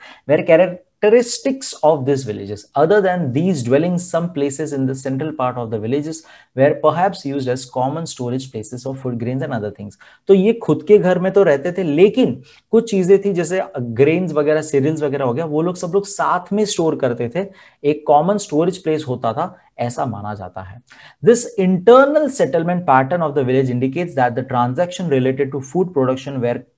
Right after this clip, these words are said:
centrally controlled। तो ये हमें प्रूफ देता है कि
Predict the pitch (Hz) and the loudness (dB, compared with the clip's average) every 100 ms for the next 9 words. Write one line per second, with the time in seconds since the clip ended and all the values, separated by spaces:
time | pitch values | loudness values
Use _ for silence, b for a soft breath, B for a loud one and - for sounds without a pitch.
0 | - - - 208 226 226 269 269 269 180 | -12 -2 4 6 6 6 6 6 4 0
1 | 139 131 131 - B B - 220 123 151 | 2 2 2 0 B B 0 0 2 4
2 | 262 269 185 185 - 175 165 131 135 143 | 4 4 0 -4 -2 -2 0 2 2 2
3 | 170 175 185 220 233 | -2 -4 -4 0 0